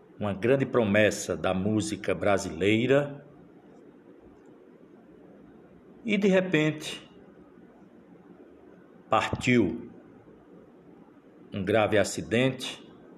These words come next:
no avião que viajava de Goiânia,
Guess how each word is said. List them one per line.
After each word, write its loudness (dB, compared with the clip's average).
no -2
avião 2
que -2
viajava 0
de -6
Goiânia, 2